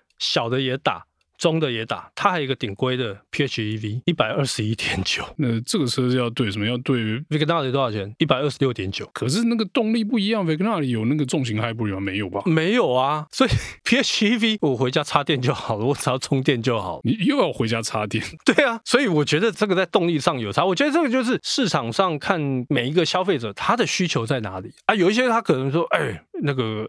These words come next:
Speaker 1: M G，哦，哎，品牌我不喜欢，搞不好他就会转往这个福特那边跑。那如果有一些他觉得说，“品牌我不 care，我只要有一台车，我觉得，哎，还蛮物超所值的”，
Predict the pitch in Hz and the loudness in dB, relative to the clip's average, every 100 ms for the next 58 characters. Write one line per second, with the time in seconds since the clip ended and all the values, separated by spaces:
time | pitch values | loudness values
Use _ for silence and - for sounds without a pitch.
0 | - 127 143 160 151 156 151 117 151 - | -4 -2 -2 0 0 0 -2 -2 -4 0
1 | 147 147 98 101 104 - 107 139 - 98 | 0 0 -4 -6 -10 -8 -4 -2 -4 -2
2 | 117 131 - 139 190 190 185 170 147 131 | -2 -2 0 0 2 0 0 0 0 0
3 | 135 98 120 107 95 80 - - - 113 | -2 -4 -6 -6 -8 -10 -20 -16 -8 -2
4 | 151 123 110 110 - - - 262 208 262 | 0 0 -2 -4 -4 -4 0 2 2 2
5 | 220 151 - 202 233 247 202 180 202 - | 2 4 2 2 2 2 2 2 0 -2
6 | 104 87 101 104 101 - 165 123 107 196 | -2 -2 -2 -2 -4 -2 -2 0 0 2
7 | 185 190 131 117 131 120 - 156 160 113 | 2 2 0 -2 -2 -2 0 2 2 0
8 | 135 143 190 240 294 285 170 202 185 247 | 0 0 2 2 2 0 0 0 0 0
9 | 180 190 185 135 107 113 113 | 2 0 2 -2 0 -2 -2